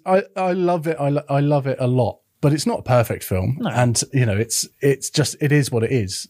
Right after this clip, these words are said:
Speaker 1: The thing is, I wanna leave room for films that I think are perfect.
Speaker 2: Yeah, of course.
Speaker 1: Um, now,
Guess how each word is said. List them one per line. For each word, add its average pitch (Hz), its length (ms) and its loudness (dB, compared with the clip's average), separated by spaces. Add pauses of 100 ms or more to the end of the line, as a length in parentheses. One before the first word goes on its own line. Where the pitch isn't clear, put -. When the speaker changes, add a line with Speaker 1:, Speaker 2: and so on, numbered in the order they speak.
Speaker 1:
The 135 140 -4
thing 156 200 2
is, 123 140 -2
I 131 120 2
wanna 143 220 0
leave 120 260 0
room 110 260 2
for 107 140 -2
films 101 400 2
that 95 120 -2
I 98 80 4
think 92 340 -2
are 95 140 0
perfect. - 540 -4
Speaker 2:
Yeah, 110 220 0
of - 320 -20
course. 98 320 2
Speaker 1:
Um, - 80 -4
now, 104 280 2